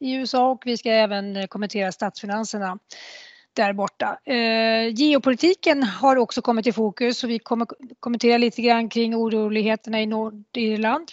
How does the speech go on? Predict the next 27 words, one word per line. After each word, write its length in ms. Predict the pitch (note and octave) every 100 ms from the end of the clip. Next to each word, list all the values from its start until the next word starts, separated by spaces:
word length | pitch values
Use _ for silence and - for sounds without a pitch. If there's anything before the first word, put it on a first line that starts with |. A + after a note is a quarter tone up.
| -
eh, 280 | B3 A3+ A3
ryska 320 | A#3 - A3
trupperna 600 | - A3 - A3 A3 A3
vid 240 | G#3+ G#3+ - - A3+
Ukrainas, 640 | A3 G#3+ G#3 G#3 - - _ - - - - - _ _ -
eh, 420 | A3 G#3+ G#3+ B3
östra 280 | G#3+ - A3+
gräns 520 | A3+ A#3+ D#4 D4+ -
och 280 | D4 A#3+ - _
det 220 | B3 A#3
här 300 | A3+ A3 A3
nya 320 | A3 A#3 G#3+ G3+
kärnenergiavtalet 1400 | - B3+ A3 G3+ G3+ G#3 A3+ G#3 G3+ - B3+ B3+ B3+ A#3+
då, 300 | - G#3+ G3+
som 500 | F#3+ - G#3+ G3+ G3+
U 200 | G3+ G#3
S 200 | G3+ -
A 240 | A3+ G#3+ A3
eventuellt 440 | G#3+ A3+ G#3+ G3+
träder 280 | A3 G#3+ G#3+
in 220 | G#3+ G#3+
igen 340 | G#3+ G#3+ G#3+ G#3+
då 120 | G#3
tillsammans 560 | F#3 A3+ G#3+ G#3+ F#3+
med, 340 | A3+ G#3+ G3+ G#3
eh, 260 | G#3 G#3
Iran. 580 | A3+ G#3 G3+ A3+ D4+ C4+